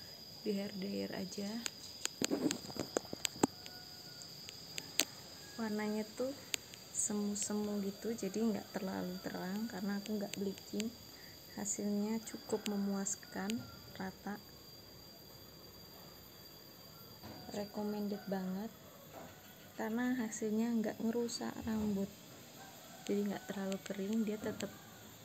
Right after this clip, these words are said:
halus.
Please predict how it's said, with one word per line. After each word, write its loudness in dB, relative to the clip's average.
halus. -2